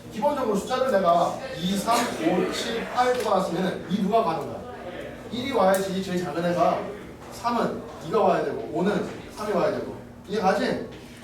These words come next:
다섯 개 뽑히기만 하면 제일 작은 게 제일 큰 거, 이 순서대로 쫙 뽑-, 지금 알아서 먹을 거 아니야, 맞지? 이렇게 수가 있지.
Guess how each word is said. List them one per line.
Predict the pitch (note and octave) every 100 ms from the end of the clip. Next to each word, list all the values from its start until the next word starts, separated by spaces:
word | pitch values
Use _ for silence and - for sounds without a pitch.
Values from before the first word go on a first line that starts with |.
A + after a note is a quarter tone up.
| - -
다섯 | A#3+ C#4
개 | C4
뽑히기만 | B3+ B3+ C4 B3+ B3+
하면 | A#3+
제일 | F#3+ E3+
작은 | - F3 E3 A3
게 | A3
제일 | E3+ F#3+ -
큰 | A3+ A#3
거, | A#3 G3
이 |
순서대로 | G#3+ A#3 B3 A3+
쫙 | A3 A3+ -
뽑-, | B3 - -
지금 | F#3 A3+
알아서 | A#3+
먹을 | F#3+ - -
거 |
아니야, | E3+ D#3+
맞지? | D3+ A3+
이렇게 | G3 - - - - - G3+ F3
수가 | - B2
있지. | A#2+ -